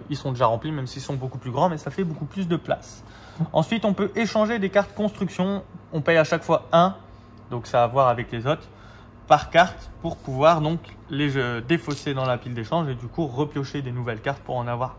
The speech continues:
au début, euh, donc, euh, de l'aventure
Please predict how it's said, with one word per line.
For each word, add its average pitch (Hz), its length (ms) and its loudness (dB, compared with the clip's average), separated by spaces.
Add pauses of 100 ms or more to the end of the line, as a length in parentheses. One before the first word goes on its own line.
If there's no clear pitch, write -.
au 165 100 0
début, 143 320 -2 (500)
euh, 120 280 -4
donc, 135 340 -4
euh, 117 320 -4
de 139 80 0
l'aventure 127 580 -2